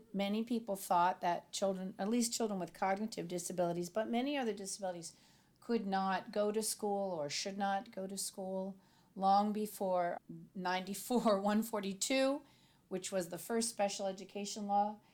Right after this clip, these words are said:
uh, many standalone schools were, uh, either run by sisters, you're c-, absolutely correct, many orders were interested in this work,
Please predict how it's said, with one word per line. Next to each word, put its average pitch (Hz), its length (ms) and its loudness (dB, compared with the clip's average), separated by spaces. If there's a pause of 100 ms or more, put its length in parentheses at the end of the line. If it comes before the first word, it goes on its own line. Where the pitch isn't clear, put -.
(240)
uh, 180 240 0 (180)
many 226 340 0
standalone 190 720 -2
schools 170 600 -8 (400)
were, 185 460 0 (440)
uh, 175 300 0
either 214 240 -2
run 202 260 2
by 214 160 4
sisters, 196 680 -2
you're 190 140 -4 (120)
c-, - 80 -14 (140)
absolutely 202 520 2
correct, 180 420 -6
many 202 300 -4
orders 175 380 -4
were 170 100 -12
interested 175 460 -12
in 180 80 -12
this 175 220 -10
work, 180 180 -6